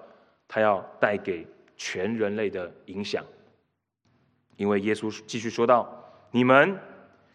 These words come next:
要悔改。”这里所讲到的悔改，和我们平常做错事了，只知道那个后悔的感觉是不一样的。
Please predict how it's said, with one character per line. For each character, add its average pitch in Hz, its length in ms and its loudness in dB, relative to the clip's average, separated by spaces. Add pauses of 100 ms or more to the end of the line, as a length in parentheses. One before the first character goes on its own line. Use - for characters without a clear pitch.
(280)
要 127 340 4 (580)
悔 107 200 -2
改。” - 240 -4 (1700)
这 330 120 8
里 151 380 0 (220)
所 139 240 4
讲 139 220 2
到 131 100 4
的 120 100 2
悔 117 160 2
改， 92 220 0 (1200)
和 139 120 2
我 120 80 2
们 117 120 -4
平 117 160 -6
常 110 440 -8
做 123 140 -8
错 120 160 -8
事 143 220 -4
了， 104 180 0 (380)
只 101 100 -16
知 113 140 -8
道 127 160 0
那 127 80 -8
个 104 120 -4 (460)
后 196 180 4
悔 113 160 0
的 107 80 0
感 92 220 -2
觉 92 300 -8
是 - 120 -12
不 110 140 -6
一 101 60 -6
样 104 160 -4
的。 80 100 -20